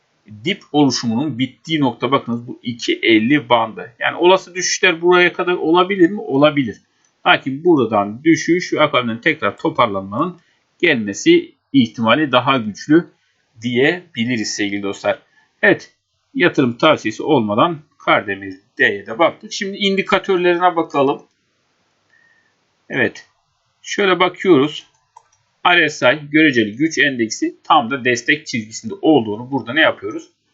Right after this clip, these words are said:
Görüyoruz. Ee, bu destek bizi tutacak mı? Tutmayacak mı? Bunun takipçisi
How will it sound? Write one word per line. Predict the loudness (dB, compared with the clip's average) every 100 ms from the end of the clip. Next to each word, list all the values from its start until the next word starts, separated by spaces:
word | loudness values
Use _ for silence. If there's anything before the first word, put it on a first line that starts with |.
| _ _ _ -20
Görüyoruz. | -8 0 4 4 4 2 -6 _ _ _ _ -6
Ee, | -6 -4 -2
bu | -2 2
destek | 0 2 0 0 -4
bizi | -10 -8 -6 -10
tutacak | -8 -2 0 0 -2 -6
mı? | -20 -20 _ _ _
Tutmayacak | -6 -6 0 0 2 0 -2
mı? | -6 -6 _ _ _ _ _ _ _ -8
Bunun | -2 -2 -4 0
takipçisi | 2 2 -4 -20 -20